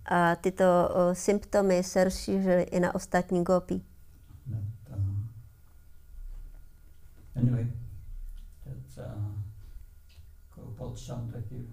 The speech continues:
Speaker 2: Champu gives much more details.
Speaker 1: Takže Gopal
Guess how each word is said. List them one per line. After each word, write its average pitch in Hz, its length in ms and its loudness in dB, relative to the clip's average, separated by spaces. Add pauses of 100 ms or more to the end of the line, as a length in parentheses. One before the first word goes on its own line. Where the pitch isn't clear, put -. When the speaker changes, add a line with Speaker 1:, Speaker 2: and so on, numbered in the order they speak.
(200)
Speaker 2:
Champu 135 420 -4
gives - 380 -10
much 127 400 -8
more 120 220 -4 (140)
details. - 460 0 (720)
Speaker 1:
Takže 185 260 2
Gopal 190 380 6